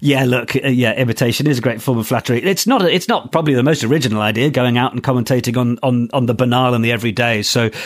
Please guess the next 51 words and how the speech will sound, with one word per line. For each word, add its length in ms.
uh, 100
there's 220
no 140
copyright 480
on 160
that. 260
And, 320
uh, 220
I 60
think 180
Joe's 220
taken 240
requests 500
as 140
well. 320
So, 400
um, 340
you 140
know, 140
fa-, 340
fair 180
play 200
to 140
him 160
for 120
having 200
the 60
time 280
to 80
field 280
all 140
those. 380
Um, 540
my 180
mentions 420
and 120
things 200
have 100
been 100
going 360
off 180
the 100
scale 360
since 240
people, 500
you 300
know, 140
felt 280
the 80
need 320
to, 220